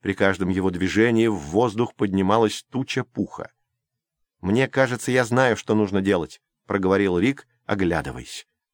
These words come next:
«У меня есть идея». «А теперь мне нужно идти. Если узнаю что-нибудь новое, сразу же напишу вам.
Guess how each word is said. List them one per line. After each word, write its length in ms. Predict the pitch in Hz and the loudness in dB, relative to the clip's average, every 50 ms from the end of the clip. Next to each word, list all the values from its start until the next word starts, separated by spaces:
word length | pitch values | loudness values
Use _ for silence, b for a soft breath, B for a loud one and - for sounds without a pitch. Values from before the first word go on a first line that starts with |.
| _ _ | _ _
«У 100 | 120 127 | -2 0
меня 400 | 123 117 120 123 123 143 151 151 | 2 2 2 2 4 4 4 4
есть 500 | 143 95 90 117 127 120 - - - - _ _ | 2 2 0 0 0 0 -4 -10 -16 -20 _ _
идея». 540 | - 127 110 82 95 107 92 71 62 60 - _ _ _ _ _ _ _ _ _ _ _ _ _ _ _ _ _ _ _ _ _ _ _ _ _ _ _ _ _ _ | -6 -6 -2 2 2 2 2 2 -2 -6 -12 _ _ _ _ _ _ _ _ _ _ _ _ _ _ _ _ _ _ _ _ _ _ _ _ _ _ _ _ _ _
«А 120 | - 127 135 | -6 -6 -4
теперь 300 | - 156 - 170 160 139 | -4 0 0 2 2 2
мне 180 | 123 123 139 | 2 2 2
нужно 300 | 139 135 123 110 127 127 | 2 2 0 0 0 -2
идти. 280 | 113 - - 90 69 B B B B B B B | -2 -2 -4 -6 -6 B B B B B B B
Если 560 | B 87 104 143 135 - 127 120 123 127 123 - | B 2 2 2 2 2 0 0 0 0 0 -2
узнаю 380 | 135 117 104 117 127 120 117 113 | -2 -2 0 2 4 4 4 2
что-нибудь 420 | - 131 123 117 110 117 113 - | 0 0 0 2 2 0 2 4
новое, 300 | 139 156 160 156 156 151 | 4 6 6 6 4 4
сразу 600 | 143 - - 113 104 123 143 127 156 139 147 147 | 2 2 0 4 4 6 6 6 6 4 2 2
же 120 | 131 143 143 | 2 2 2
напишу 460 | 135 131 - 127 - - - 123 113 | 2 0 -2 -4 -4 0 0 2 4
вам. 240 | 104 101 95 85 | 4 4 4 2